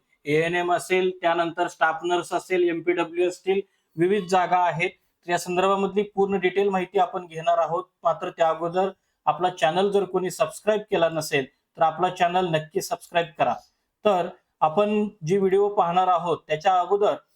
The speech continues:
आपण बघू, तब्बल एकशे बारा पदं आहेत एनएचएम अंतर्गत आणि पगाराची रेंज ही सतरा हजार ते पंच्याहत्तर हजारापर्यंत पगाराची रेंज आहे. आणि आपल्याला जर या पदांकरता अर्ज दाखल करायचा असेल तर एकशे पन्नास रुपयाचा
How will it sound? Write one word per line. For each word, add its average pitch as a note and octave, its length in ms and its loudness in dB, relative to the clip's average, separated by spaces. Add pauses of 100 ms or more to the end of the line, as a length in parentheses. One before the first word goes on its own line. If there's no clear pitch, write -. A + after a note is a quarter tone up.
(140)
आपण F3+ 240 2
बघू, G3+ 280 2 (120)
तब्बल F3+ 300 0
एकशे G3 300 -2
बारा F3 360 2
पदं F#3 280 -2
आहेत F#3 440 0
एनएचएम F3 520 -4
अंतर्गत F3 520 -2 (340)
आणि E3+ 200 0
पगाराची F3+ 600 0
रेंज E3 320 -2
ही F#3 460 -4 (240)
सतरा F#3 340 0
हजार F3+ 340 0
ते F3+ 120 -4
पंच्याहत्तर F3 560 -2
हजारापर्यंत D#3+ 640 0
पगाराची D#3 600 -2
रेंज D3+ 280 -2
आहे. D#3 380 -2 (440)
आणि F#3+ 480 0
आपल्याला F3 440 2
जर F#3 180 -2
या F3+ 180 2
पदांकरता F3 800 -2
अर्ज E3 160 0
दाखल E3 380 -2
करायचा D#3 380 -4
असेल F3+ 280 -8
तर F3 60 -16
एकशे F3 260 -14
पन्नास D#3+ 420 -2
रुपयाचा E3 500 -2